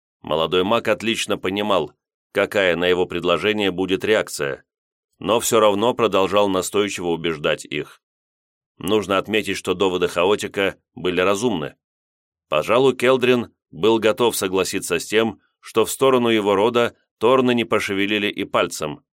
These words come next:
Чтобы кто-то из пятёрки обратил на них внимание.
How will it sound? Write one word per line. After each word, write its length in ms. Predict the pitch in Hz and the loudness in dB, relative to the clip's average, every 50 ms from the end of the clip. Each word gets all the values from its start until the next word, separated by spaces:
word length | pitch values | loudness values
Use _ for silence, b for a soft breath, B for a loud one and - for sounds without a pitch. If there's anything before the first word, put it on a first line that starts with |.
| _ _ _ _ _ _ _ _ _ _ _ | _ _ _ _ _ _ _ _ _ _ _
Чтобы 360 | - - - 85 98 107 104 | -18 -6 -6 -2 -2 -2 -4
кто-то 300 | - - 123 123 120 117 | 0 0 0 2 4 2
из 140 | 117 113 - | 0 0 -2
пятёрки 520 | - 90 - - 92 117 123 90 - 104 | -6 -8 -4 0 2 2 2 0 0 -2
обратил 440 | 90 85 90 92 90 - 101 107 107 | -2 0 0 -2 -2 0 -2 -2 0
на 80 | 101 98 | 0 0
них 200 | 101 98 92 78 | 0 -2 -4 -4
внимание. 680 | 80 80 85 85 85 104 123 113 82 76 71 67 | -6 -6 -4 -2 -2 -4 -4 -2 -4 -4 -4 -6